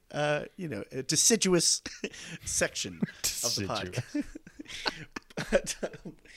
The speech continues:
Speaker 1: so, uh, yeah, that was top brutes. Kind of while we're on the topic of top brutes and over the top shit, do you have any other scenes that you just thought were, like, hysterically extra, you know?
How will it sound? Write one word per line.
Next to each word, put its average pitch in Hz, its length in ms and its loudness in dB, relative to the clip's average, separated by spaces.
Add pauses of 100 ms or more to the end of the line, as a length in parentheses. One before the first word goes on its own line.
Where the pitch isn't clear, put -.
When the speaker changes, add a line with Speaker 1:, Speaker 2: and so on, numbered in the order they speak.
(580)
Speaker 1:
so, 143 460 2
uh, 110 260 0 (240)
yeah, 101 240 -8
that 135 160 -4
was 185 120 -4
top 185 260 4
brutes. 156 540 2 (180)
Kind 156 180 6
of 131 80 2
while 147 180 10
we're 156 80 10
on 139 60 6
the - 60 -4
topic 135 320 4
of 110 80 -6
top 120 220 2
brutes 123 200 0
and 110 140 -2
over 123 180 0
the 98 100 -8
top 127 380 2
shit, - 380 -4 (540)
do 135 100 0
you 147 40 8
have 139 120 8
any 139 180 4
other 135 180 4
scenes 135 400 4
that 117 120 -2
you 123 100 0
just 120 260 0
thought 107 220 2
were, 101 300 -4
like, 104 220 -4
hysterically 117 1120 0 (1040)
extra, 139 540 2
you 120 120 -2
know? 135 200 0